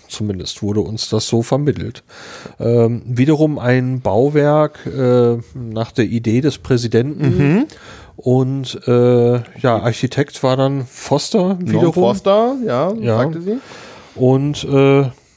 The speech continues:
Speaker 1: da drin ist, ähm, ein Einkaufszentrum untergebracht. Und sie sagte uns schon im Bus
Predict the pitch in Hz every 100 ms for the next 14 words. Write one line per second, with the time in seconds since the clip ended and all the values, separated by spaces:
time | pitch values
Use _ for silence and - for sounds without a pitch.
0 | _ - 107 107 123 131 160 - 127 196
1 | - - - - 131 131 135 131 131 127
2 | _ _ _ _ _ _ _ _ _ _
3 | 139 151 180 220 143 - - - 120 131
4 | 104 117 131 117 110 107 175 - - -
5 | - - - - 143 151 127 123 190 -
6 | 240 196 202 - 180 180 127 135 113 208
7 | - -